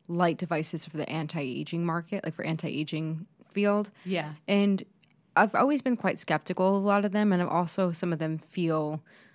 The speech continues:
Speaker 1: like a bit of homework. Like, when I go home, I don't wanna, like, sit on the couch and
Speaker 2: Sister, you said it. I've tried. I have tried, but even if you wear the mask while you're doing other things, it's still doing,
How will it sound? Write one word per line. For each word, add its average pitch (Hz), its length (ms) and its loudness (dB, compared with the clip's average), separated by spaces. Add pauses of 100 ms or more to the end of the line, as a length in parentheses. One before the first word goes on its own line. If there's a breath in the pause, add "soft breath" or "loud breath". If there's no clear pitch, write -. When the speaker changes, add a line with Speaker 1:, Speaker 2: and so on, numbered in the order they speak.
(200 soft breath)
Speaker 1:
like 190 120 0
a 185 60 2
bit 165 160 0
of 151 80 -4
homework. 160 580 -6
Like, 170 140 -2
when 185 100 2
I 190 80 2
go 196 160 4
home, 165 300 -2
I 156 80 -2
don't 160 220 -4
wanna, 156 240 -2
like, 151 240 -4
sit - 180 -4
on - 80 -4
the 156 80 -4
couch 156 420 -8
and 151 220 -10
Speaker 2:
Sister, - 340 -4
you 190 200 -2
said 175 260 2
it. 147 180 -2
I've 180 260 0
tried. 165 640 0
I - 40 0
have 175 220 -4
tried, 254 500 0
but 196 200 0
even 240 180 -2
if 277 100 -4
you 254 60 -2
wear 240 160 2
the 233 80 0
mask 220 300 2
while 202 100 0
you're 196 80 0
doing 190 260 0
other 185 160 0
things, 247 300 0
it's 170 140 -4
still - 260 -4 (220)
doing, 254 340 0